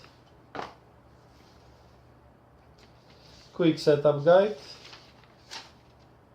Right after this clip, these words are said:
jak podłączyć, jak używać, skomplikowane urządzenie.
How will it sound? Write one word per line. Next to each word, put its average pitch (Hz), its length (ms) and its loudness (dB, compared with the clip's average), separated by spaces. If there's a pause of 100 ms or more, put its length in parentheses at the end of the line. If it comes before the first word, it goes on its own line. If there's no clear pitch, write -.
(3500)
jak 147 180 -4
podłączyć, 135 960 -4
jak 127 240 -8
używać, 131 760 -4 (1120)
skomplikowane 131 720 -8
urządzenie. 147 760 -4